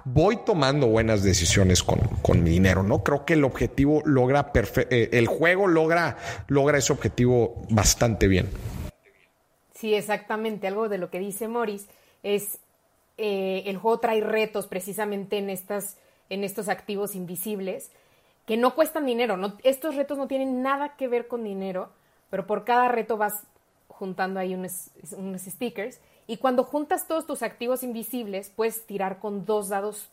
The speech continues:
Speaker 2: todo el juego. ¿Qué quiere decir? Que cuando tú tienes formada tus actitudes, tu persona,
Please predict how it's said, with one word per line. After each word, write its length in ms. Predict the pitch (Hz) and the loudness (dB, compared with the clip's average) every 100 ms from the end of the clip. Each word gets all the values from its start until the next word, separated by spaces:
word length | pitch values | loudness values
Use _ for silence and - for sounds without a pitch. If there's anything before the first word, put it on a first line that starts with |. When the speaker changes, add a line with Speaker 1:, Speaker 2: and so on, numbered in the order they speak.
| - | -8
Speaker 2:
todo 240 | 226 226 | -4 -2
el 100 | 247 | -2
juego. 400 | 233 285 302 196 - _ _ _ _ _ - | 0 0 0 -4 -12 _ _ _ _ _ -10
¿Qué 140 | 254 | -8
quiere 200 | 262 294 | -4 -2
decir? 400 | 247 254 254 - _ _ | 0 -2 -4 -4 _ _
Que 100 | - | -18
cuando 340 | - 220 220 220 | -8 -4 -2 -4
tú 140 | 302 | -6
tienes 380 | 302 370 359 - | -6 -6 -6 -8
formada 720 | - 190 190 196 196 196 196 _ | -4 -4 -4 -4 -2 -4 -6 _
tus 200 | - 170 | -14 -12
actitudes, 680 | 175 - 175 - 202 196 185 | -12 -14 -18 -10 -6 -6 -6
tu 100 | 185 | -12
persona, 920 | - 170 170 - 196 196 190 190 190 | -12 -12 -10 -8 -6 -6 -6 -8 -10